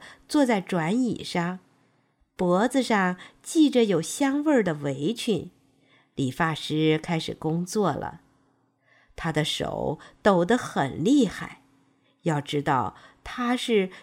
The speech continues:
第一回给狮子理发呀。“来，洗洗头。来，梳理一下。”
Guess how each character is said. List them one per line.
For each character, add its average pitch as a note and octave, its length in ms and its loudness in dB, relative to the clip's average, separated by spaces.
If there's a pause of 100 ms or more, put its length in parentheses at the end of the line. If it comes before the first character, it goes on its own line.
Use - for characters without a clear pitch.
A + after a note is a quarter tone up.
(140)
第 E4+ 280 6
一 F4+ 60 12
回 A#3+ 320 6
给 A#3 160 8
狮 E4 540 4
子 C#4+ 160 4
理 F#3 220 2
发 F#3+ 420 -2
呀。 C#3 280 -4 (1040)
“来， F#3+ 540 2 (260)
洗 - 380 2
洗 A#3+ 220 -4
头。 F#3 760 2 (1080)
来， B3 380 0 (160)
梳 - 440 4
理 G3+ 320 4
一 - 20 -2
下。” F#3+ 440 -4